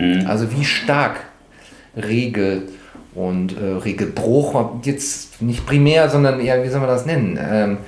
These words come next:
Speaker 2: das Spielerische der Regelsetzung und der Regelbefolgung, äh, sich auskristallisiert, einmal in die eine Richtung, einmal in die andere Richtung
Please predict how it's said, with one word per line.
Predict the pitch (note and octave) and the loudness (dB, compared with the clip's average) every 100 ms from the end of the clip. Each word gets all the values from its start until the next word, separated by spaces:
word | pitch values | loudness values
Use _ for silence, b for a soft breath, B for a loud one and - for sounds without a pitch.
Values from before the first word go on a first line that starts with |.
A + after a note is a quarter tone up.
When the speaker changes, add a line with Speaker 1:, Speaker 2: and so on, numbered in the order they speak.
| B B B | B B B
Speaker 2:
das | A2+ | -4
Spielerische | - C#3+ C#3 A#2 A#2+ | -4 -2 0 0 0
der | A#2 A#2 | 0 0
Regelsetzung | B2 A#2+ G#2+ B2+ - F2+ F2 F2+ | 0 0 0 -2 -2 -6 -4 -4
und | - | -2
der | G#2+ | -2
Regelbefolgung, | A#2+ A#2 G#2 - B2 A#2+ G#2+ F2+ F2 F2 - - | -2 -2 -2 2 4 4 2 0 -2 -10 -14 -10
äh, | F#2 F#2 F2+ F#2 - B B B B B B B | -6 -4 -6 -8 -16 B B B B B B B
sich | - A#2 - | -6 -4 2
auskristallisiert, | C3+ - B2+ - B2 A#2 A2 C3+ - | 0 0 -4 -2 -2 0 2 0 0
einmal | A#2 B2 G#2+ | 0 0 0
in | |
die | G2 | 0
eine | F2 G#2+ B2+ C3 | 0 -2 -2 -2
Richtung, | B2+ B2 A#2 G#2+ | -4 -6 -4 -4
einmal | G2+ A2 G2 | -2 -2 -2
in | F2+ | -2
die | F2 | -4
andere | G#2+ A#2 F2+ F#2 | -4 -2 -2 -4
Richtung | F#2 - G#2 A2 | -6 -8 -8 -8